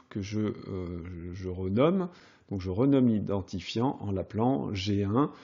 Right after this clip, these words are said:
et vous ferez de la même façon, euh, G deux, euh, G trois, et, et voilà, donc de zéro jusqu'à trois. Ensuite, on exporte sous le format optimisé, donc ça c'est vraiment important pour avoir un code, euh,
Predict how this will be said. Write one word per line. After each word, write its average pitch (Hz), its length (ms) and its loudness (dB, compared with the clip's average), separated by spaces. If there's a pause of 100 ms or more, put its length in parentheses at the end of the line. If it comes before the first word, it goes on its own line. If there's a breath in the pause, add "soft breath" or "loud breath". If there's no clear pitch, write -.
(220 loud breath)
et 120 60 4
vous 101 140 -2
ferez 110 300 2
de 120 60 0
la 104 80 2
même 98 200 2
façon, 113 540 0 (420 loud breath)
euh, 95 200 0
G 92 240 -2
deux, 90 180 -2
euh, 92 960 0
G 90 200 -6
trois, 131 600 -2 (200)
et, 101 440 -4
et 95 420 -4
voilà, 92 220 -4
donc 90 240 -4
de 101 100 0
zéro 107 320 6
jusqu'à 117 300 0
trois. - 320 -10 (720 loud breath)
Ensuite, 147 480 6
on 156 160 6
exporte - 840 0 (520)
sous 175 480 2
le 139 260 2
format 131 600 4
optimisé, 143 760 6
donc 131 160 -2
ça 117 120 0
c'est 107 200 0
vraiment 117 340 2
important 117 640 0
pour 107 180 -2
avoir 95 360 0
un 92 160 0
code, 104 360 2
euh, 85 180 0